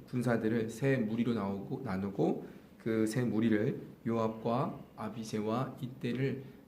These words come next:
어, 지휘관으로 세웁니다. 그리고 다윗은 백성의 원에 따라서 직접 전쟁에 참여하지 않고 예비군과 함께 이 마하나임의 성에 머물러 남았습니다.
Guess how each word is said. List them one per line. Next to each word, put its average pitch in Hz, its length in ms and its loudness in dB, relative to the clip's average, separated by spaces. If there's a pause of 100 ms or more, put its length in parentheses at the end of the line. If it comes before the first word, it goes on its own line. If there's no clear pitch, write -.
(260)
어, 90 200 -4
지휘관으로 123 800 4
세웁니다. 135 480 0 (1500)
그리고 147 180 6
다윗은 139 420 8
백성의 139 440 4
원에 123 420 6
따라서 117 400 4
직접 - 360 -4
전쟁에 113 520 0
참여하지 127 580 2
않고 104 580 0 (260)
예비군과 123 540 0
함께 131 420 0
이 131 160 -2
마하나임의 104 880 0 (260)
성에 113 240 -2
머물러 101 720 -2
남았습니다. 101 680 -6